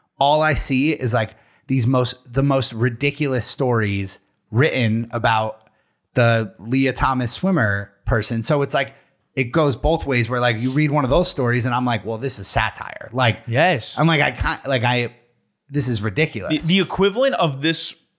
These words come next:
Speaker 2: article on M S N B C, again, it's a big outlet, saying that physical fitness is making people alt-right because it's aggressive and alt-right people like testosterone is her
Speaker 1: She
Speaker 2: argument.
Speaker 1: led it, she led it with opinion.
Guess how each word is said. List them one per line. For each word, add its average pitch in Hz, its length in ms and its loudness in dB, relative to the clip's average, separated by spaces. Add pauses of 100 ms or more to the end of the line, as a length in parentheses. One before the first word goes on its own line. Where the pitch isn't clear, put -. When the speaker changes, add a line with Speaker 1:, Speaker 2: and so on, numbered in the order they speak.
(360)
Speaker 2:
article 127 760 0 (220)
on 113 160 0
M 135 140 4
S 170 120 0
N 180 120 0
B 175 100 -4
C, 165 280 0
again, 131 200 0
it's 104 120 -6
a 107 60 -6
big 135 240 -2
outlet, 123 400 0
saying 131 520 -2 (260)
that 107 280 0 (320)
physical 160 340 0
fitness 156 500 -4
is 113 140 -6
making 135 340 -6
people 139 520 -4
alt-right 135 560 -2
because 120 300 -8
it's 113 240 -8
aggressive 127 540 -2
and 113 380 -6 (360)
alt-right 135 360 0
people 135 260 -6
like 127 220 -2
testosterone 147 840 -2
is 147 80 -6
her 160 80 -2
Speaker 1:
She 160 60 2
Speaker 2:
argument. 151 220 4
Speaker 1:
led 156 140 4
it, - 160 0 (100)
she - 200 -4
led 127 180 2
it 139 100 0
with 147 120 2
opinion. 139 520 0